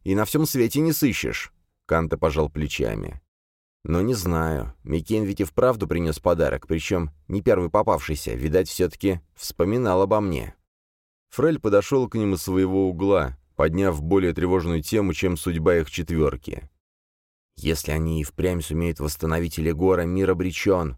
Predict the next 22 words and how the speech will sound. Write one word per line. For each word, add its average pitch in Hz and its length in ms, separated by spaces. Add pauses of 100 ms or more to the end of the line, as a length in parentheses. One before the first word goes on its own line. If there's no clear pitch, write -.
(140)
особенно 82 440
если 82 320
он 98 180
сможет 92 380
добраться 90 460
до 87 120
ключа 87 520
от 85 160
Турубьи. 80 720 (640)
Поскольку 98 520
нам 95 200
до 87 80
сих - 260
пор 104 200
не 92 100
удалось 92 400
даже 92 280
примерно 107 580
выяснить, 95 520
где 87 220
его 87 200
искать, - 480